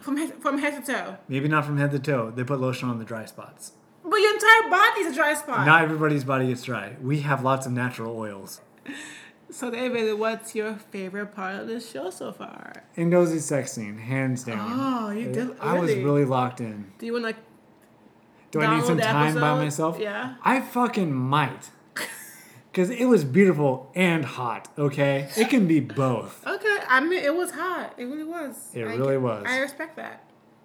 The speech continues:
Speaker 1: I respect that.
Speaker 2: I don't know what the favorite part. I, I also forget just <laughs>
Speaker 1: Half the
Speaker 2: I,
Speaker 1: show.
Speaker 2: no, I was, I'm watching just like, all these guys are very beefy. These, these are some beefcake
Speaker 1: They're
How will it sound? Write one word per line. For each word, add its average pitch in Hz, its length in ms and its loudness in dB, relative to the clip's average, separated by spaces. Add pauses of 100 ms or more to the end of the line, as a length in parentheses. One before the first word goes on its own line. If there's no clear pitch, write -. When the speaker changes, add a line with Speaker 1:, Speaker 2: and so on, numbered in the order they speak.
(160)
Speaker 1:
I 233 60 -14
respect 247 460 -14
that. 208 200 -18 (1120)
Speaker 2:
I 165 60 -6
don't 320 180 -2
know 339 60 -2
what 160 140 2
the 127 80 -2
favorite 110 280 -8
part. 104 200 -12 (480)
I, 175 160 4
I 190 100 -4
also 226 320 6
forget 151 380 0
just 123 240 -6
<laughs> - 560 -10
Speaker 1:
Half 226 160 -4
the 208 100 -4
Speaker 2:
I, 175 60 2
Speaker 1:
show. 196 180 -4 (300)
Speaker 2:
no, 339 180 2
I 160 260 6
was, 185 200 2
I'm 165 180 2
watching 180 300 -2
just 165 120 -8
like, 160 240 -4 (300)
all 339 160 0
these 403 220 0
guys 190 320 6
are 151 80 4
very 143 280 4
beefy. 123 560 -4 (320)
These, 311 300 -2
these 320 200 2
are 320 60 -2
some 135 240 -2
beefcake 147 420 2
Speaker 1:
They're - 40 -6